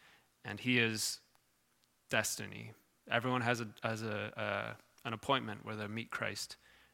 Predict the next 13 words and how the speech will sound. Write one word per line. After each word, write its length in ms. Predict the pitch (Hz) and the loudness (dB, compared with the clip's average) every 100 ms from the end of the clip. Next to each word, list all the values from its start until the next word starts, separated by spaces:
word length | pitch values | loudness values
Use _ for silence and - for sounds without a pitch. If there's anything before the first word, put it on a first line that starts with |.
| - | -10
and 200 | 104 98 | -6 -4
Christ 400 | - 107 104 - | 0 0 -2 -6
will, 340 | 110 101 98 - _ _ - _ _ - | -4 -4 -6 -10 _ _ -20 _ _ -6
uh, 240 | 104 95 | -4 -4
judge 460 | 98 113 101 95 - | 0 2 2 0 -2
everyone 560 | 113 120 117 110 110 101 - _ _ - | 0 2 2 2 0 -8 -16 _ _ -4
based 260 | 107 - | -4 0
on 140 | 107 101 | -2 -2
their 80 | |
deeds 500 | 98 113 127 - - - | -2 -2 -2 -4 -6 -6
or 240 | 127 104 | -4 -2
based 340 | 98 107 110 - | 0 -2 -2 -2
on 340 | 104 101 104 | 0 0 -4